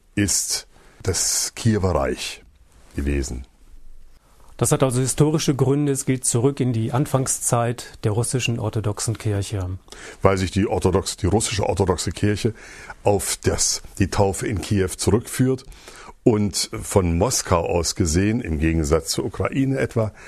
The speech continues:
Speaker 1: wird eben, äh, die Taufe in Kiew auch als die Taufe Russlands gefeiert, wohingegen die Ukrainer ja betonen, die Taufe fand bei uns statt, die Taufe war die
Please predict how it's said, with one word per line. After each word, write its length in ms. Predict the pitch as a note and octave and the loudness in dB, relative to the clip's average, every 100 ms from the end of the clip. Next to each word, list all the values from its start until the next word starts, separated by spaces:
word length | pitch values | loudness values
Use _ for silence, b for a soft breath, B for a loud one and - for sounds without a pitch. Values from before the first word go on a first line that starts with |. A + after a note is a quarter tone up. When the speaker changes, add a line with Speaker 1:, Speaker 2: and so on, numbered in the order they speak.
| B B B | B B B
Speaker 1:
wird 340 | F#2 G#2 - - | 0 0 0 -2
eben, 360 | F#2 E2+ E2+ - B B - | 2 2 0 -4 B B 0
äh, 220 | G2 F2+ | 2 2
die 240 | D#2+ E2+ - | 0 -4 0
Taufe 380 | F#2+ F#2+ - | 2 0 -2
in 180 | G2 D2 | -8 -8
Kiew 320 | - F#2+ F#2+ F#2+ - B B - | -2 0 0 -2 -10 B B -2
auch 300 | G#2+ - - | 0 0 -2
als 260 | G#2+ F#2 - | -2 -2 -4
die 160 | F#2 | -4
Taufe 520 | - F2+ F2+ - F#2 - B B B B - | 0 0 0 0 -2 -2 B B B B -4
Russlands 920 | G#2 A#2 - D#2+ D2+ C#2 - - - - - | -2 -2 -2 0 0 -2 -2 -4 -6 -18 -6
gefeiert, 580 | - - E2 F2 A2 - B B F#2+ | -6 0 2 2 -2 -8 B B 0
wohingegen 480 | F#2 E2+ F2+ D#2+ | 0 2 0 2
die 220 | D#2 E2 - | 0 0 -2
Ukrainer 540 | - - - G2+ A2 | -4 -2 0 0 0
ja 120 | G2+ | 0
betonen, 560 | G2 G2 - A2+ A2 G#2 B B B - | 0 -2 0 0 0 -4 B B B -8
die 100 | - | -2
Taufe 320 | F#2+ F#2+ F2+ | 0 0 -2
fand 320 | - F2 D#2 | 0 -2 0
bei 80 | E2 | -2
uns 300 | - G#2+ B2 | 0 -2 -2
statt, 340 | - B2 - - B - | -2 -2 -4 -12 B -10
die 80 | |
Taufe 560 | F#2+ - F2+ - B2 A#2+ | -4 0 0 0 -4 -4
war 340 | F3 E2 E2 E2+ | -2 0 0 -2
die 320 | - F#2 | -2 -2